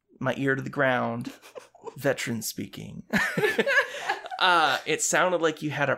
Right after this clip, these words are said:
pretty good follow-up in case we did not do well, which I highly laud you for because it's very hard to in any way plant that seed and have it come to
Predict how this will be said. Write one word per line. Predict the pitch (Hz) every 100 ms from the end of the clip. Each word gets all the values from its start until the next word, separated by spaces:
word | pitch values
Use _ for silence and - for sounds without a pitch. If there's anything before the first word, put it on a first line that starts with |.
| -
pretty | - 139 147 151 147
good | 143 139
follow-up | - - 131 117 117 113 107 - -
in | 117
case | - 120 117 -
we | 127 113
did | - 92
not | 95 104 107 -
do | 82 80
well, | 85 - - -
which | 131 - - -
I | 120 123 127 131 127 123 _ _ _ _ _
highly | - - 120 135 131 120
laud | 82 117 120 131
you | 147
for | 147 147 151
because | 151 - -
it's | 143 -
very | 131 139 120 123
hard | 117 120 120 110 107 -
to | - - 135 123 117 120 - - - _ _ -
in | 127
any | 135 139
way | 135 117
plant | - 131 131 -
that | 123 117
seed | - 120 127 127
and | -
have | 110 113
it | 113 -
come | 120 120
to | -